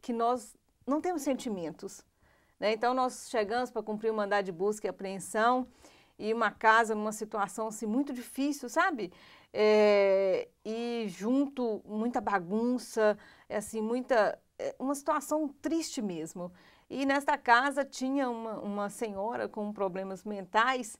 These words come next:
e convivendo no meio daquilo tudo. E, mas assim, a gente acionou,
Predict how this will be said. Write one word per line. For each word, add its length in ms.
e 360
convivendo 1000
no 140
meio 280
daquilo 340
tudo. 540
E, 460
mas 260
assim, 300
a 40
gente 480
acionou, 840